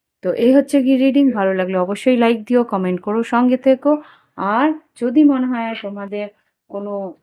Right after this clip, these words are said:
আহ, ক্রিস্টাল নেবে, খুব সম্ভবত যে ক্রিস্টালস গুলো আছে আমি দেখাচ্ছি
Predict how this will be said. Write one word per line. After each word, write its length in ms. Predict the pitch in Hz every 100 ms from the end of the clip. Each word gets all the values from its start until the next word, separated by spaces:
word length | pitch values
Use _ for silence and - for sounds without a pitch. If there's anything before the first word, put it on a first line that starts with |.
| _ _ _
আহ, 160 | 180 _ _ _ _ _ _ _ -
ক্রিস্টাল 360 | 233 - 254 240
নেবে, 300 | 214 196 240
খুব 200 | 277 240 -
সম্ভবত 420 | 165 190 196 196 _
যে 160 | 185 202
ক্রিস্টালস 540 | 202 196 190 196 190 _
গুলো 200 | 190 185
আছে 280 | 170 - 247
আমি 160 | 233 202
দেখাচ্ছি 540 | 170 - - 190 _